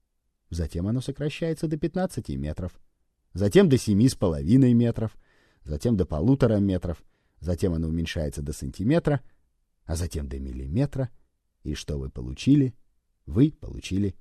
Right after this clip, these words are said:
клетку. Вы получили крайнюю степень индивидуальности.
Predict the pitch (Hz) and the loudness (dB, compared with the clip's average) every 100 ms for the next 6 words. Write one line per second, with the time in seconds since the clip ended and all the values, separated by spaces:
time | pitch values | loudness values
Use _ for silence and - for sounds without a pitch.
0 | _ 82 76 - - - _ _ _ _ | _ -10 -8 -10 -16 -20 _ _ _ _
1 | _ _ _ _ _ _ _ - 110 175 | _ _ _ _ _ _ _ 2 10 10
2 | - 156 151 - 147 147 - - 117 160 | 10 4 2 4 6 6 2 -2 4 4
3 | 170 165 165 160 156 - - 123 - 123 | 4 4 4 2 0 -4 0 0 2 0
4 | 120 107 104 101 95 82 85 78 60 52 | 0 0 0 0 0 0 -4 -4 -8 -12
5 | - - | -16 -18